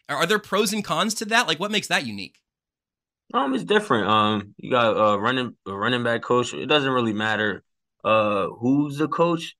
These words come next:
Speaker 2: more so 'cause we're the, the players that's out there playing. But, you know, you just have to have that, uh, that knowledge of understanding the game. And I'm pretty sure Coach, uh, has been through a lot of ball and understands, uh, he could fit in our shoes. And so for,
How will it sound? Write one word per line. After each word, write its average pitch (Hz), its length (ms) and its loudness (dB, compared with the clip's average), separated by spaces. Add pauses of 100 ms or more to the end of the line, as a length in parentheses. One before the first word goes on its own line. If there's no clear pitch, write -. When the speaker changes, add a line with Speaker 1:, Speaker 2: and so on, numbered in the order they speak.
(460)
Speaker 2:
more 123 240 2
so 120 240 0
'cause 113 160 -4
we're 117 160 0
the, 101 280 -2
the 98 120 -6
players 120 380 0
that's 107 140 -8
out 113 200 -2
there 104 160 -2
playing. 131 540 -2 (340)
But, 113 340 2 (260)
you 131 100 -2
know, 120 120 4
you 113 60 2
just 120 180 -6
have 127 220 -4
to 117 100 -2
have 113 240 0
that, 107 300 2 (160)
uh, 95 340 -2 (120)
that 98 180 -2
knowledge 110 420 6
of 101 280 2
understanding 113 560 0
the 95 60 -4
game. 110 340 -2
And 98 200 -4
I'm 101 140 -6
pretty 113 220 2
sure 113 360 4 (380)
Coach, 131 340 6
uh, 110 260 4
has 98 120 -2
been 110 240 -2
through 107 160 -2
a - 20 -2
lot 110 220 4
of 95 100 0
ball 110 280 4
and 95 200 -4
understands, 104 640 -2
uh, 98 160 0
he 113 120 2
could 98 140 -6
fit 113 200 2
in 110 60 2
our 104 140 2
shoes. 131 440 0 (340)
And 104 180 -2
so 101 200 -2
for, 104 360 2